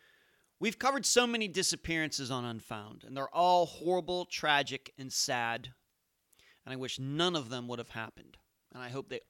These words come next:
all get solved before the guests that I've had on this show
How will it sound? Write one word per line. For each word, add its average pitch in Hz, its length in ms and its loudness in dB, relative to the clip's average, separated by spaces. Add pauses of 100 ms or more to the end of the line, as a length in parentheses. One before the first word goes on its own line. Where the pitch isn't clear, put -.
all 160 520 -2 (640)
get 143 300 2 (240)
solved 131 800 2
before 135 640 -2
the 117 100 -10
guests 151 380 0
that 131 120 -4
I've 135 220 6
had 135 400 4
on 123 180 -10
this 123 140 -6
show 120 560 -2